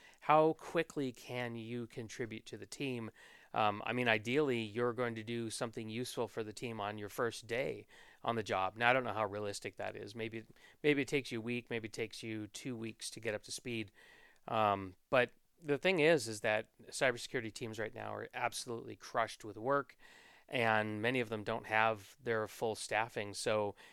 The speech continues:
people are doing more than just one job, and, um, and they're really struggling, and they just don't have time to do, uh, a tremendous amount of handholding. Um, the largest organizations that you might apply f-, to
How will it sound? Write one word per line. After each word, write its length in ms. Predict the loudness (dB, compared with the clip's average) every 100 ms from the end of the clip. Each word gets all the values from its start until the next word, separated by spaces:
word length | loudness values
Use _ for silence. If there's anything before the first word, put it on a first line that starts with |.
| -20 -6
people 220 | -4 2
are 80 | 2
doing 380 | 2 -2 -2 -8 _ -16
more 520 | -10 0 6 8 8 4
than 160 | -2
just 320 | -2 -2 -4
one 300 | -6 -4 -4
job, 440 | 2 4 4 2 -2 -20 -20 -10
and, 540 | -2 2 2 0 -4 -8 -12 -4
um, 380 | 0 0 -2 -6
and 120 | -4
they're 120 | -2
really 240 | 0 0 0
struggling, 580 | 0 0 2 0 0 -6 -16 -20 -16 -4
and 140 | 0
they 80 | 2
just 220 | 0 2
don't 160 | 0 4
have 200 | 0 0
time 500 | -2 0 0 -2 -6
to 120 | -8
do, 400 | -6 -4 -4 -8 _ -20 -20 -4
uh, 320 | 4 6 6 4
a 80 | -2
tremendous 640 | -6 -6 -2 0 0 -4
amount 180 | -2 -2
of 80 | -2
handholding. 640 | -4 -4 -2 -2 -2 -4 -8 -20 -20 -8
Um, 300 | 2 2 2 -10
the 320 | -14 -2 2
largest 560 | 2 4 4 4 0 2
organizations 840 | 2 2 -2 -2 -4 -4 -8 -8 -8
that 100 | -8
you 120 | -4
might 240 | -2 0
apply 380 | -4 -2 0 0
f-, 140 | -4 -10
to 380 | -6 -4 -4